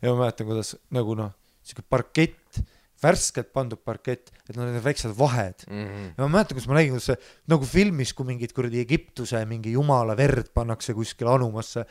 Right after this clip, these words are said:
Speaker 1: ja kui nad jooksevad mööda neid mingi jutte, vaata.
Speaker 2: Mhm.
Speaker 1: Niimoodi tõmbas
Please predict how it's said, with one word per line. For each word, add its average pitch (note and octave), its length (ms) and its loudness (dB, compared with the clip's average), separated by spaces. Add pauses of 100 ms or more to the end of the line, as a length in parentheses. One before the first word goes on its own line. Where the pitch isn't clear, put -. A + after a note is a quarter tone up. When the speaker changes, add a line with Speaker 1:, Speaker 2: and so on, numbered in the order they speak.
(120)
Speaker 1:
ja - 160 -2
kui A#2+ 80 -4
nad B2 120 0
jooksevad B2 440 2
mööda A#2 240 -4
neid A2 160 -8
mingi G#2+ 300 -10 (280)
jutte, C3 460 -2
vaata. G2+ 320 -6
Speaker 2:
Mhm. G2+ 220 -6 (200)
Speaker 1:
Niimoodi D3+ 380 4
tõmbas C#3 420 4